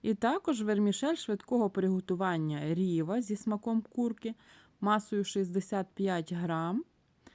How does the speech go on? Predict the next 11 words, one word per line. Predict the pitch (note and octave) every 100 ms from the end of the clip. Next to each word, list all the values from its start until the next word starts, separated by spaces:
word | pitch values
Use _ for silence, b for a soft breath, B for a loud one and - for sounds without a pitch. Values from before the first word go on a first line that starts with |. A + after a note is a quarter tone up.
| b b b b _ _ -
е, | G3 F#3+ F#3
мінус | F#3+ G#3 B3 G3+ F#3
п'ятдесят | - F3+ F#3+ - F3 D#3+
відсотків. | E3+ - - F#3 F#3+ - C4+ D#4
Зараз | F3+ F#3+ C4 D4+ B3+
вона | B3+
коштує | B3+ B3 B3+ - A3+
вісім | F3 G3 C4 - A#3
дев'яносто, | G3+ G3+ G#3 F#3 C#3+ - -
раніше | D3 D3+ F#3 B3 B3+
була | G#3+ A3 A3 G#3+